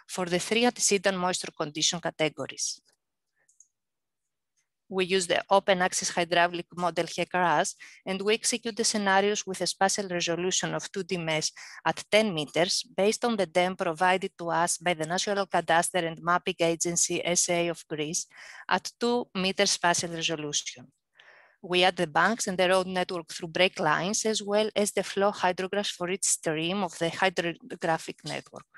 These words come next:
We present here the results for the combinations of return period fifty, one hundred, two hundred, fifty, five hundred, and one thousand years, and the rainfall durations three, six, and nine hours,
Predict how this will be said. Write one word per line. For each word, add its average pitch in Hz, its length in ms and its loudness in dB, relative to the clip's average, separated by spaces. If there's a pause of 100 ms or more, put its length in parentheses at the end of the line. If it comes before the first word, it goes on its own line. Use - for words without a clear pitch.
(720)
We 190 140 0
present 196 380 2
here 190 240 4
the 175 100 2
results 185 420 2
for 185 120 -6
the 175 100 -10
combinations 175 640 0
of 175 180 -2
return 180 400 0
period 175 460 2 (460)
fifty, 208 520 0
one 170 180 2
hundred, 180 440 0
two 180 80 -8
hundred, 180 400 -2
fifty, - 400 -8
five 202 280 2
hundred, 202 460 4
and 165 180 -2
one 190 200 0
thousand 185 400 0 (120)
years, 220 400 -2 (360)
and 180 140 -6
the 170 120 2
rainfall 190 340 0
durations 185 840 0
three, 202 240 0
six, - 380 0
and 156 120 -4
nine 180 300 0
hours, 196 480 4